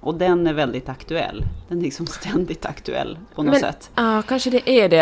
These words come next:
Speaker 2: Att man be-, liksom, det är inte feminism att köpa en tröja det står feminist på.
Speaker 1: Nej, jag, jag,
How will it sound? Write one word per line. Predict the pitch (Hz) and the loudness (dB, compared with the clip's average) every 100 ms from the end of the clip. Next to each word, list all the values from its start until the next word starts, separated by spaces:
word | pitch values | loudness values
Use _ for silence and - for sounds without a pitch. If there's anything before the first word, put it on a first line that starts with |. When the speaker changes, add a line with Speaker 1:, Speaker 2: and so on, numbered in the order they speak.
| 156 | 6
Speaker 2:
Att | 180 | 4
man | 196 | 0
be-, | 196 202 | 0 0
liksom, | 196 - 196 | -2 -2 -2
det | 190 | 0
är | |
inte | 202 190 | 0 -2
feminism | 185 180 180 175 170 | -2 2 2 2 0
att | 143 - | -4 -4
köpa | - 170 165 | -2 0 2
en | 151 135 151 | 0 0 -6
tröja | - 165 143 | 0 2 2
det | 143 | 0
står | 147 151 | -2 -2
feminist | 143 143 143 147 - - | -2 -2 -4 -4 -6 -6
på. | 127 151 147 - - _ | -4 -4 -10 -20 -20 _
Speaker 1:
Nej, | 214 247 262 269 - | 0 4 6 4 0
jag, | 285 262 - | 0 2 2
jag, | 269 | 0